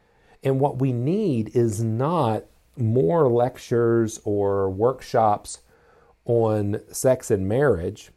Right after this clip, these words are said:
for couples in the throes of abuse. Please hear me again on that. We're talking about abuse. But we need godly examples and constructs of what marriage is versus what the idol is.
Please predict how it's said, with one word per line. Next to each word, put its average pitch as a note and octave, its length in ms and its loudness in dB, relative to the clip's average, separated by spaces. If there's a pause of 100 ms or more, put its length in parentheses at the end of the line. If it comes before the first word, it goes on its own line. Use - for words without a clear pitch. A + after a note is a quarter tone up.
(120)
for C3+ 260 2
couples G2+ 460 -2
in A2 200 0
the F#2+ 80 0
throes F#2+ 320 0
of E2 80 -6
abuse. E2 440 -8
Please A#2+ 320 -4
hear A#2 240 -2
me G2 180 -4
again F2 340 -6
on G2+ 240 -2
that. D#2+ 260 -10
We're F#2 120 -4
talking G2 420 -4
about F2 180 -8
abuse. - 560 -12 (720)
But - 220 2
we D3+ 140 0
need C#3+ 260 -4
godly C#3 480 -2
examples G#2+ 800 -2
and G2 160 -8
constructs - 1120 -10 (1000)
of A2 200 0
what A#2 200 0
marriage A#2 560 2 (200)
is A#2+ 640 4 (340)
versus A2+ 600 2
what G#2 240 -4
the G2+ 240 -4
idol G2 500 -4 (300)
is. - 500 -10